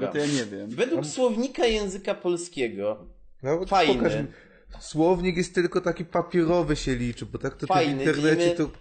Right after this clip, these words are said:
Speaker 3: kłamstwo
Speaker 2: uwaga,
Speaker 3: są.
Speaker 2: uwaga, y, po pierwsze, y, dwie sylaby. Fajny.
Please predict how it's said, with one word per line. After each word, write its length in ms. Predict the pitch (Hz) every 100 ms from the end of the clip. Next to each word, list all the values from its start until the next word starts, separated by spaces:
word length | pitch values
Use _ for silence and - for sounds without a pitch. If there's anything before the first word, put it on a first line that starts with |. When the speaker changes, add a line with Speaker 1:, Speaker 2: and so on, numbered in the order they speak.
| -
Speaker 3:
kłamstwo 420 | - 160 151 147
Speaker 2:
uwaga, 200 | 151 190
Speaker 3:
są. 180 | 196 190
Speaker 2:
uwaga, 400 | 180 170 - -
y, 200 | 123 131
po 140 | -
pierwsze, 800 | 160 180 175 160 - 143 160 165 117 135 135
y, 40 | 131
dwie 380 | 127 147 160 -
sylaby. 520 | - 147 131 101 95 -
Fajny. 1080 | 139 147 156 156 - - 110 123 110 92